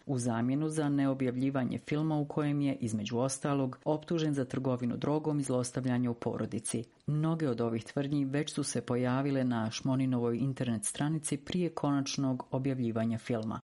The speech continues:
Optužba za pornografiju odnosi se na tajno snimljeni video snimak na kojem se vidi seksualni odnos između zakonodavca u gradu Nižnjevartovsk i drugog muškarca. Šmonin je porekao da je objavio video.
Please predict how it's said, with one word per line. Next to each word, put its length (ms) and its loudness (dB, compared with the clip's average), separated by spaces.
Optužba 520 0
za 200 0
pornografiju 920 0
odnosi 380 0
se 140 -2
na 120 2
tajno 400 0
snimljeni 460 2
video 340 -2
snimak 600 -2
na 160 2
kojem 280 0
se 180 0
vidi 220 0
seksualni 760 0
odnos 560 0
između 420 -2
zakonodavca 880 0
u 100 0
gradu 560 -2
Nižnjevartovsk 1160 -2
i 140 0
drugog 380 -2
muškarca. 600 -4
Šmonin 480 2
je 160 0
porekao 500 0
da 120 0
je 100 2
objavio 520 -2
video. 420 -4